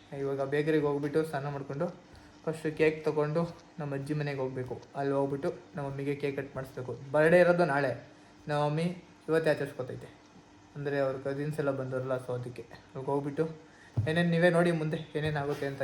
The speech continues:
ಇವತ್ತಿನ ಬ್ರೌನ್ ಬ್ರೆಡ್, ಪೀನಟ್ ಬಟರ್ ರೆಡಿ ಆಗಿದೆ. ಇದನ್ನು ತಿನ್ಕೊಂಡು ಸ್ನಾನ ಮಾಡಬೇಕು.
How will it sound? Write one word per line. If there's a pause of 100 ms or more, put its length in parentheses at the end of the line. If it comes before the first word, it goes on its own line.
ಇವತ್ತಿನ (840)
ಬ್ರೌನ್
ಬ್ರೆಡ್, (140)
ಪೀನಟ್
ಬಟರ್
ರೆಡಿ
ಆಗಿದೆ. (300)
ಇದನ್ನು
ತಿನ್ಕೊಂಡು (1800)
ಸ್ನಾನ
ಮಾಡಬೇಕು.